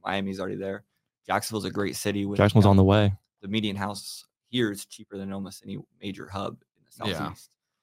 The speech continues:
Speaker 1: So it's a great place to come start. They're putting in a lot of renovation, all the hotels going downtown, the stadium. Even, like, next to my house, they're building, like, a skate park under a bridge. They're
Speaker 2: Mm-hmm.
Speaker 1: building new developments.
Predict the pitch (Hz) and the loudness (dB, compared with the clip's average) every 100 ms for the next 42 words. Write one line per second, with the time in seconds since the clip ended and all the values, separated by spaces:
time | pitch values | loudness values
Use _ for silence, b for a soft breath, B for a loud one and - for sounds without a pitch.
0 | _ _ - 101 101 - 98 - 101 87 | _ _ -8 0 0 0 -6 -4 -4 -4
1 | - 101 98 98 - 101 101 101 98 98 | -2 0 0 -4 -8 -8 -6 -4 -4 -6
2 | 95 92 85 104 104 - 104 104 - _ | -8 -8 -4 -4 -4 -6 -6 -8 -12 _
3 | _ - 107 87 101 - 107 107 104 104 | _ -8 -6 -4 -6 -6 -2 -2 -2 -8
4 | - 104 101 104 104 98 101 101 101 - | -8 -8 -6 -6 -6 -8 -6 -6 -8 -12
5 | 104 107 104 104 101 107 _ _ _ - | -8 -6 -4 -6 -6 -12 _ _ _ -4
6 | 110 104 98 101 - 98 98 98 90 - | -2 -2 -2 -4 -4 -4 -2 -2 -4 -8
7 | - 95 95 87 87 98 - 110 104 104 | -10 -8 -8 -8 -12 -14 -8 -8 -8 -12
8 | 107 107 107 101 - 110 110 107 104 _ | -10 -6 -6 -6 -6 -4 -4 -6 -12 _
9 | 113 104 104 104 - - 110 110 - - | -14 -12 -10 -12 -14 -8 -6 -6 -8 -14
10 | _ | _